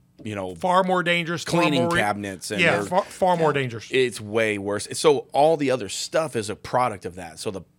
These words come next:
Speaker 1: crime and all the other issues is a product of the addiction.
Speaker 2: Mental health as a result of it,
Speaker 1: Everything,
Speaker 2: what it
Speaker 1: man.
Speaker 2: affects,
Speaker 3: Yeah.
Speaker 2: man. You got your hands full.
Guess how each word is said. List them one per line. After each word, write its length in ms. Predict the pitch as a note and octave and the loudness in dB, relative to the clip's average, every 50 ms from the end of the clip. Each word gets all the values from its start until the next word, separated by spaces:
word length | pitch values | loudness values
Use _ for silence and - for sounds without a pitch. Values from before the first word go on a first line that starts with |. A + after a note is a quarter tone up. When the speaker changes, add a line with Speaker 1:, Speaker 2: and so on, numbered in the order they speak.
| _ _ _ | _ _ _
Speaker 1:
crime 540 | - - C3+ B2+ B2 A#2+ A#2 A#2 A2+ A2+ A2 - - - - - - | -10 -6 -4 -2 -2 -2 -4 -4 -6 -8 -8 -12 -18 -20 -20 -12 -10
and 120 | G2+ G2+ | -6 -2
all 140 | G#2 A2 A2 | 0 0 0
the 120 | A2 A2+ | 0 0
other 120 | A2 G#2 F#2+ | -2 -2 -4
issues 400 | - A2+ A#2+ A#2 - G#2+ G2 F#2 | -4 -6 -6 -4 -6 -8 -8 -10
is 120 | G2 F2+ | -10 -12
a 40 | G2 | -12
product 400 | - - A2+ G#2+ G#2 G2+ F2+ - G#2 | -8 -4 -2 0 0 -2 -4 -8 -10
of 140 | F#2 F2 | -10 -8
the 100 | F#2 F#2 | -8 -10
addiction. 440 | F2+ E2 D#2 G2+ A2 B2 - - D#3 | -10 -10 -6 -6 -6 -6 -6 -6 -4
Speaker 2:
Mental 200 | D#3 D#3 D3+ C3+ | -2 -2 -2 0
health 260 | C3+ D#3 D#3 D#3 D#3 | 2 2 2 2 0
as 100 | D#3+ C3+ C#3 | -2 -8 -6
a 40 | D3+ | -6
result 340 | D3 C3 C3+ D#3+ D3+ D3 | -6 -4 -2 -2 -2 0
of 240 | - D#3 D3+ D3 C#3+ | 0 0 0 0 0
it, 40 | D3 | -2
Speaker 1:
Everything, 400 | D3 D3 - G2+ F#2 F2 E2+ E2+ | -2 -4 -6 -8 -10 -10 -10 -4
Speaker 2:
what 100 | D#3+ D3+ | -2 -2
it 60 | C#3+ C#3 | -2 -2
Speaker 1:
man. 120 | C#3 C3+ | -4 -4
Speaker 2:
affects, 260 | - C#3+ C3+ C3 - | -6 -6 -6 -6 -8
Speaker 3:
Yeah. 60 | E3+ C#3 | -8 -8
Speaker 2:
man. 120 | C#3 C3+ | -6 -6
You 80 | C#3+ D3 | -6 -4
got 220 | C#3 C#3 C3 - C3+ | -4 -6 -6 -6 -10
your 80 | A#2+ | -10
hands 160 | B2+ B2+ B2 - | -10 -10 -10 -10
full. 240 | - B2+ B2 A#2+ | -10 -10 -10 -10